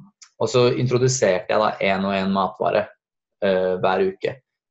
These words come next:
Så introduserte jeg for eksempel, så jeg introduserte yoghurt da. Og så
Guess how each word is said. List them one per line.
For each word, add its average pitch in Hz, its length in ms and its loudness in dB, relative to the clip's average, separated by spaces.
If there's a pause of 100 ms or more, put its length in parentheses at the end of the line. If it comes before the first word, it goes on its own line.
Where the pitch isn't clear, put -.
Så 101 60 -2
introduserte 101 500 0
jeg 98 140 0
for 98 100 4
eksempel, 95 320 0
så 104 80 0
jeg 98 160 2
introduserte 98 480 -2
yoghurt 101 400 0
da. 104 60 0 (1200)
Og 104 80 0
så 104 140 2